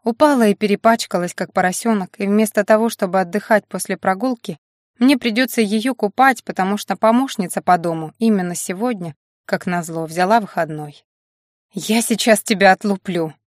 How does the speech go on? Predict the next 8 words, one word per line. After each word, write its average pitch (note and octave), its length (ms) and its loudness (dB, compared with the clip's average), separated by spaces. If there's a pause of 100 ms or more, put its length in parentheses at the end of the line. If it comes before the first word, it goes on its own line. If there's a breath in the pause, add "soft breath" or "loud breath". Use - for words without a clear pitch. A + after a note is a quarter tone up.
(120)
пригрозила F#3+ 640 0
я, G#3+ 260 2
видя, F#3 200 -4
как - 260 -10
Анечка G#3 480 2
балуется F3 500 0
в E3+ 40 -12
луже. D#3+ 320 -8